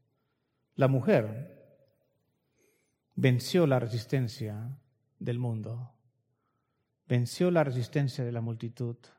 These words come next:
Hay un pasaje en la Biblia que dice,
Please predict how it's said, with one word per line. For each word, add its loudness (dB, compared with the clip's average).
Hay 6
un 2
pasaje 2
en 2
la 4
Biblia 4
que 0
dice, 2